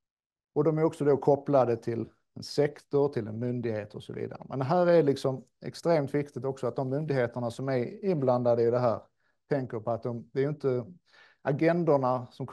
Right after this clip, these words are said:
tas fram inom nato, de bryr sig ju föga om svensk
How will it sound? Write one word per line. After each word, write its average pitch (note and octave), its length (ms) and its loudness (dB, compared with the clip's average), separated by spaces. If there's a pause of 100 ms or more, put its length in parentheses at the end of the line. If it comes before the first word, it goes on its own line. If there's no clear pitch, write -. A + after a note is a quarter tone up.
tas C#3 200 0
fram D#3+ 240 2
inom B2 200 -4
nato, A#2 520 -4 (180)
de B2+ 320 -8
bryr C3 220 2
sig B2+ 140 -2
ju B2 80 0
föga C#3+ 480 2
om B2 140 -2
svensk C3 360 -4